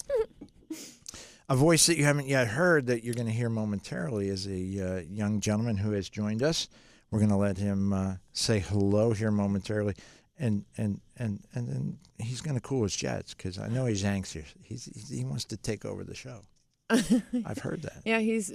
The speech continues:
Speaker 1: trying to elbow both of us out.
Speaker 2: I know.
Speaker 1: Uh-huh.
Speaker 2: It was a little bit <clears throat>
Speaker 1: Yeah, he's like, "I
Speaker 2: bold.
Speaker 1: got this.
Speaker 2: That's just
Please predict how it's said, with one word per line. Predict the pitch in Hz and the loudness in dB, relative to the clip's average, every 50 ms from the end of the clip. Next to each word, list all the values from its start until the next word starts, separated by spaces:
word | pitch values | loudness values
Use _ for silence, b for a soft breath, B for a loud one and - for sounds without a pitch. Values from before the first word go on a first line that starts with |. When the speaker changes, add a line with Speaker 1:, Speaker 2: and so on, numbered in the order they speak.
| - 196 190 | -6 -4 0
Speaker 1:
trying | - 277 277 247 | 4 4 6 6
to | 233 - - | 6 6 6
elbow | 226 233 214 220 208 185 | 6 6 6 6 4 4
both | 160 208 208 233 233 - | 6 6 6 6 6 4
of | 233 190 | 4 2
us | 196 185 - | 2 2 2
out. | - 185 180 175 175 175 - - - - | 2 2 2 2 2 0 -2 -4 -6 -4
Speaker 2:
I | 123 131 127 | -2 0 0
know. | 135 151 - - - - 185 180 | -2 -4 -6 -8 -10 -6 -2 0
Speaker 1:
Uh-huh. | 202 196 202 220 - | 2 4 4 4 4
Speaker 2:
It | - | 4
was | 196 175 - | 2 0 -2
a | 117 | -4
little | - - 113 104 | -4 -6 -8 -6
bit | 98 95 87 - - - - | -6 -6 -8 -8 -10 -16 -12
<clears throat> | _ - 147 147 143 127 117 101 92 - - _ _ _ _ _ | _ 2 4 4 4 4 2 0 -4 -8 -16 _ _ _ _ _
Speaker 1:
Yeah, | 202 196 - - _ - | -8 -8 -8 -10 _ -10
he's | 180 190 196 | -6 -2 0
like, | 208 - | 2 4
"I | 208 | 4
Speaker 2:
bold. | 214 196 | 4 6
Speaker 1:
got | 214 208 214 214 - | 6 4 4 4 4
this. | 226 208 202 185 - - - - _ _ _ _ _ - | 2 2 2 2 -2 -8 -14 -18 _ _ _ _ _ 2
Speaker 2:
That's | 117 - - - | 2 2 2 0
just | 147 117 107 | -2 -4 -6